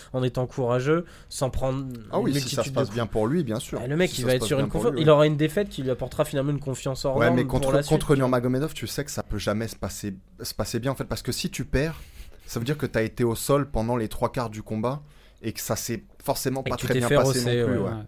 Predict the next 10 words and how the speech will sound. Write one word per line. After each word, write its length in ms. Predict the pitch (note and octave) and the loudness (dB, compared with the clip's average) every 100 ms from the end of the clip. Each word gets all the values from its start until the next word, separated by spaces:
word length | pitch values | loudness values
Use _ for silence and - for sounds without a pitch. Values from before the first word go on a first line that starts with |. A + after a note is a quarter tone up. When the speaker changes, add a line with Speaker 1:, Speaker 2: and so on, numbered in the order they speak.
| - - - - - - - - - | -16 -20 -20 -20 -20 -20 -20 -16 -14
Speaker 2:
C'est 240 | - C3+ B2 | -4 -4 0
pas 140 | E3 | 0
comme, 280 | E3 C#3 B2+ | 2 2 4
euh, 220 | B2 B2 | 2 2
si 180 | - - | 0 -8
t'étais 320 | - B2 C#3+ | -10 -8 -8
contre 320 | C#3+ A#2 - A#2 | -6 -8 -6 -6
un 360 | A2 A2 A2 | -4 -4 -4
Frankie 320 | G#2+ B2+ - B2 | -4 -6 -2 -2
Edgar. 400 | A#2+ C#3+ A#2 | 0 -2 -4